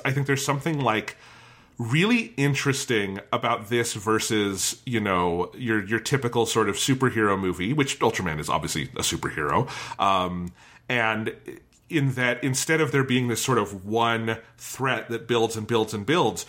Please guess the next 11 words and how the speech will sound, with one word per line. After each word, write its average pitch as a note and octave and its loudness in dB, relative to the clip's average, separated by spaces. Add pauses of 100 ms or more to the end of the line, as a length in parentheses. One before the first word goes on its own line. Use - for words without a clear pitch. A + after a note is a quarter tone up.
(240)
we C#3 0
keep D#3+ -4
having D3+ 2
these A2+ 0
different D#3+ 0
threats. - -2 (300)
As C3+ -2
they C3+ 0
start - -2
to D#3+ 0
build, A2+ 2